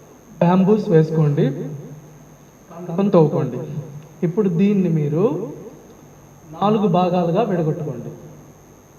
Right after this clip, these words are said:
ఈ పొలం మొత్తాన్ని నాలుగు భాగాలు, అంటే మధ్యలో మీరు ఇలా దారి, ఇలా నాలుగు భాగాలు చేసే, నాలుగు భాగాలు చేసుకుని ఒక భాగం మీరు ఒకటి గుర్తుపెట్టుకోండి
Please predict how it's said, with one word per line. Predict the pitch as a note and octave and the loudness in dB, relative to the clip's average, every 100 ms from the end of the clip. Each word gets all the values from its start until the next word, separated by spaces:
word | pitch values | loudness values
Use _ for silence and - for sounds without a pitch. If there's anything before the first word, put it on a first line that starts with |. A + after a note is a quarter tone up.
| - - - - - - - F3+ | -20 -20 -20 -20 -20 -20 -2 0
ఈ | |
పొలం | E3 E3 F3 F3+ | 4 4 6 6
మొత్తాన్ని | E3 F3 D#3+ F#3+ B3+ | 4 6 6 6 6
నాలుగు | F3+ E3+ E3 D#3+ | 6 6 8 8
భాగాలు, | D3 C#3+ C#3 - C#3+ - - - D#3 | 8 8 6 4 2 0 -6 -6 -2
అంటే | E3 G3 | 0 0
మధ్యలో | F3 D#3 F3+ G3+ | 0 2 2 2
మీరు | F3 E3+ A#3+ A#3+ | 2 0 0 0
ఇలా | D#3+ E3+ | 0 0
దారి, | F3 D#3 D#3 D#3 D#3+ E3 D#3+ D3+ C#3+ C#3 A2+ - A#3 E4+ - - E3+ | 0 0 0 -2 -6 -6 -8 -8 -10 -10 -12 -12 -14 -14 -20 -20 -8
ఇలా | F#3+ | -4
నాలుగు | F#3 E3+ E3+ F3 | 0 0 0 2
భాగాలు | D#3 D#3 D#3 G#3+ G#3+ | 0 2 2 0 -2
చేసే, | - F#3 - D3 - - - - - - - - - - D#3+ | -4 -6 -10 -12 -14 -18 -20 -20 -20 -18 -20 -20 -20 -4 2
నాలుగు | E3+ F#3+ F3 | 6 8 10
భాగాలు | D#3+ F3 F3+ F3 E3 | 10 10 8 8 8
చేసుకుని | C#3+ D#3 D3+ G#3+ D#4+ - - - - - - - - - - - - E3+ | 6 8 8 8 6 4 0 -2 -6 -10 -14 -16 -20 -20 -20 -20 -4 0
ఒక | E3+ | 2
భాగం | F3+ F#3 E3 E3+ | 4 6 6 6
మీరు | F#3+ G3+ | 8 8
ఒకటి | F#3 G3 | 8 6
గుర్తుపెట్టుకోండి | E3+ E3+ F3+ F#3+ - F#3+ F3+ F3+ B3+ C#4 C4 | 4 4 4 4 4 4 6 6 4 2 -4